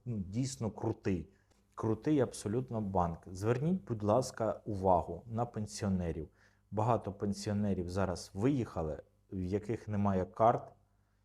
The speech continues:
і які не можуть оформити пенсію. Цим ви розширите клієнтську базу, цим ви, е,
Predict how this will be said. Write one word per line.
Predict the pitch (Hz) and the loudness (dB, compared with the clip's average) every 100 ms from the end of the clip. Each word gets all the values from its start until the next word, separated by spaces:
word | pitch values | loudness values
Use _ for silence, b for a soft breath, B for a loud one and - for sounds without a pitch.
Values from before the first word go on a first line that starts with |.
| _ | _
і | 107 95 92 | -4 -2 -4
які | 92 92 - 127 | -6 -6 -4 -4
не | 104 | 0
можуть | 92 107 101 - | 0 0 -2 -6
оформити | 90 - 110 101 90 - - | -10 -2 0 0 -2 -8 -10
пенсію. | 80 78 73 - - _ _ _ _ _ _ | -6 -6 -8 -16 -20 _ _ _ _ _ _
Цим | - 117 143 | -6 -4 -2
ви | 107 101 113 113 110 104 98 95 90 90 | -4 6 8 10 8 8 8 8 6 4
розширите | 104 - 123 117 101 98 | 2 0 -2 -2 -4 -8
клієнтську | - 101 101 98 98 98 | -6 -2 0 0 -4 -6
базу, | 95 123 127 95 | 2 2 2 -4
цим | 85 - 107 110 | -10 -10 -8 -8
ви, | 95 98 101 98 95 B B _ - | -2 2 4 2 -2 B B _ -8
е, | 101 98 95 90 | -2 0 0 -2